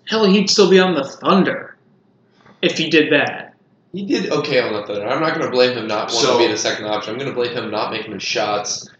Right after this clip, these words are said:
Speaker 2: as the third or fourth option.
Speaker 3: Well, also, I think that, um, he would have been a, a fantastic second option in, like, the early twenty tens when he played the style of basketball the league played, but the league has had such an overhaul, overhaul,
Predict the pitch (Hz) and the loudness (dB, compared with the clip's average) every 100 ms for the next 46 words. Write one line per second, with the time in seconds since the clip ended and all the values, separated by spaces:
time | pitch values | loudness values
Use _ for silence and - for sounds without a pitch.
0 | - 113 107 98 - 113 104 95 - 107 | -6 -6 -6 -10 -4 -2 -2 -4 -6 -4
1 | 104 95 87 - - 139 143 127 143 151 | -4 -6 -10 -12 0 4 6 4 2 2
2 | 170 123 101 98 117 120 139 123 - 123 | 2 0 0 -2 -2 -2 -2 -6 -6 -6
3 | 107 95 92 101 98 80 71 - _ _ | -4 -4 -8 -10 -10 -10 -12 -16 _ _
4 | _ _ _ _ _ _ _ - 123 127 | _ _ _ _ _ _ _ -10 -4 -2
5 | 135 120 113 - 95 - - - 98 95 | -2 -4 -6 -6 -10 -10 -14 -10 -8 -8
6 | - 101 104 - 107 - 110 95 73 - | -10 -10 -8 -6 -6 -6 -8 -10 -10 -10
7 | - 101 101 - - 92 82 78 _ _ | -10 -10 -10 -12 -16 -12 -12 -14 _ _
8 | - 80 - - 82 78 78 - _ - | -14 -14 -14 -12 -10 -8 -10 -16 _ -10
9 | 90 95 95 92 90 87 87 85 92 101 | -6 -4 -6 -8 -14 -14 -12 -10 -10 -12
10 | 82 82 80 - _ _ - 85 82 87 | -12 -12 -14 -18 _ _ -14 -12 -10 -6
11 | 82 78 - 87 87 78 80 80 - 87 | -6 -6 -8 -8 -8 -8 -8 -8 -10 -10
12 | 82 78 80 - 101 101 - 73 73 73 | -8 -8 -8 -10 -8 -8 -10 -10 -10 -8
13 | 98 - 92 87 - - 82 - - 82 | -10 -10 -14 -14 -12 -10 -10 -12 -12 -12
14 | 85 98 - - 92 95 95 107 113 - | -14 -14 -14 -8 -8 -6 -8 -8 -10 -12